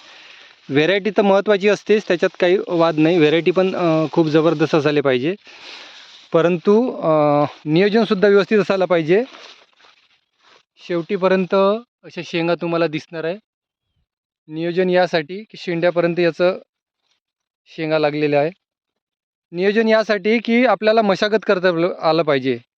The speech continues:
हे चिबाड जमीन आहे, काळी जमीन आहे, गारव्याची जमीन आहे. तरी पण या ठिकाणी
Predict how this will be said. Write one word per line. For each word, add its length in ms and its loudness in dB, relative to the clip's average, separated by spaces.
हे 420 -4
चिबाड 260 0
जमीन 300 2
आहे, 160 0
काळी 220 -2
जमीन 280 2
आहे, 100 2
गारव्याची 420 2
जमीन 260 2
आहे. 140 0
तरी 180 2
पण 280 0
या 220 0
ठिकाणी 540 -2